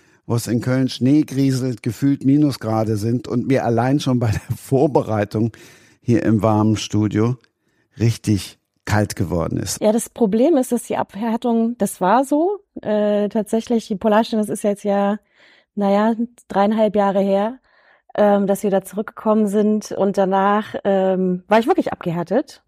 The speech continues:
Speaker 2: und war sehr stolz auf mich, weil ich eigentlich von Natur aus eher eine Frostbeule bin. Das hat aber leider nicht so lange angehalten. Also ich würde mal sagen, zwei Saisons oder so.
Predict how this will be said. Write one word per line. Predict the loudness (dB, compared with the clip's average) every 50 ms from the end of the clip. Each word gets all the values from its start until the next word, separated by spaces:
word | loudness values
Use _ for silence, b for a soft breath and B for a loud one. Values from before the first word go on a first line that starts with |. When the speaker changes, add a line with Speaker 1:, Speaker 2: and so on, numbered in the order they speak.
| _
Speaker 2:
und | -4 0 0 0 2
war | 2 0 2
sehr | 2 0
stolz | 0 2 2 2 2 2
auf | 0 -2 0
mich, | -2 -2 -2 -2
weil | -2 -2 -2
ich | -2 -4
eigentlich | -6 -6 -6 -8 -6
von | -6 -4 -4
Natur | -4 -4 -4 -4 -2 -2
aus | -2 -4
eher | -4 -4 -4
eine | -2 -4 -4
Frostbeule | -4 -2 -2 -2 -2 -2 _ 0 0 0 0
bin. | 0 0 0 0 -2 -2 _ _ _ _ b b b b b b b b b b b
Das | -6 0 2
hat | 4 4
aber | 4 4 4
leider | 4 4 4 4 2
nicht | 2 0 0
so | -2
lange | -2 0 -2 -2 0
angehalten. | 0 0 0 0 0 -2 -4 -4 -4 -4 -4 -6 -6 -8 _
Also | -10 -8 -6 -6
ich | -6 -8 -8
würde | -8 -6
mal | -6 -6 -6
sagen, | -6 -6 -6 -6 -6 -8 -8 -10
zwei | -14 -12 -8 -6 -4 -4
Saisons | -4 -4 -4 -2 -2 -4 -4 -6 -6
oder | -6 -6 -4 -4
so. | -4 -4 -4 -4 -4 -4